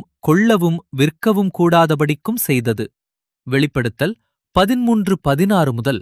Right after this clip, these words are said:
பதினேழு வரை. அவர்களுக்குப் பின்னே மூன்றாம் தூதன் வந்து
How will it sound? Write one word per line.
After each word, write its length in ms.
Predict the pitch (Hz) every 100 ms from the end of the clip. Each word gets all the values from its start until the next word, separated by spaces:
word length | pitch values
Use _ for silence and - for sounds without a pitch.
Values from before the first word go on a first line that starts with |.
| - -
பதினேழு 500 | 180 180 147 117 110
வரை. 280 | 113 104 _ _ _ _ _ _ _
அவர்களுக்குப் 680 | - 175 247 247 226 185 -
பின்னே 420 | 196 208 139 175 -
மூன்றாம் 580 | 147 247 262 247 214 180
தூதன் 220 | 165 143
வந்து 500 | 131 127 156 120 160